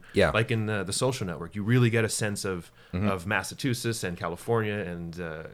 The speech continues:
Speaker 2: like, in, um,
Speaker 1: Totally. And in, in, um, in, um, oh my God, uh,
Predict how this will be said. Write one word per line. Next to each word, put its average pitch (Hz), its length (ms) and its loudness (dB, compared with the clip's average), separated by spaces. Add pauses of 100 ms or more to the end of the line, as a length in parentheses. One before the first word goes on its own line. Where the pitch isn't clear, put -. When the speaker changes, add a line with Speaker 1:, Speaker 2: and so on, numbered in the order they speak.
Speaker 2:
like, - 480 -14
in, 90 320 -6
um, 85 140 -4
Speaker 1:
Totally. 104 360 10
And 98 160 8
in, 98 220 6
in, 92 340 4
um, 82 460 4
in, 87 240 4
um, 80 480 2
oh 85 100 -6
my 73 140 -4
God, 71 300 -6 (460)
uh, 82 1300 6